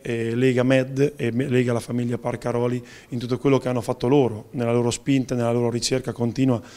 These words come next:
per l'innovazione. Per me è importantissimo perché la Regione Marche ha sempre di più questa visione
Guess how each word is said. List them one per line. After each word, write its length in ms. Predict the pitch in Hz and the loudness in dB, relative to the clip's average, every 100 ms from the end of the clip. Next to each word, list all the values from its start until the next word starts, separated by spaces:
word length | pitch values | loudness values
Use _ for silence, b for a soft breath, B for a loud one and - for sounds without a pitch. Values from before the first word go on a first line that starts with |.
| B B | B B
per 140 | - 120 | -2 0
l'innovazione. 680 | 120 120 120 117 123 110 | 2 2 0 0 -2 -2
Per 220 | 104 120 120 | -2 -2 2
me 280 | 143 147 - - | 2 2 -4 -10
è 80 | - | -2
importantissimo 960 | 123 107 113 - 113 107 147 - 180 151 | -2 -2 -4 -4 -4 -2 -2 -2 -2 -2
perché 340 | - 110 120 | -4 -6 -4
la 100 | 113 | -2
Regione 420 | 117 113 131 127 | 0 2 2 2
Marche 520 | 120 131 131 143 143 143 B B B B | 0 0 -2 0 -2 -2 B B B B
ha 240 | 135 131 - | 2 2 2
sempre 360 | - 123 123 | 0 0 0
di 120 | 127 | -2
più 280 | 123 131 139 - - _ _ | 0 2 2 -2 -20 _ _
questa 560 | 135 117 - 123 117 - | 0 0 2 2 2 -2
visione 640 | 127 127 131 131 131 131 | -2 0 2 2 2 -2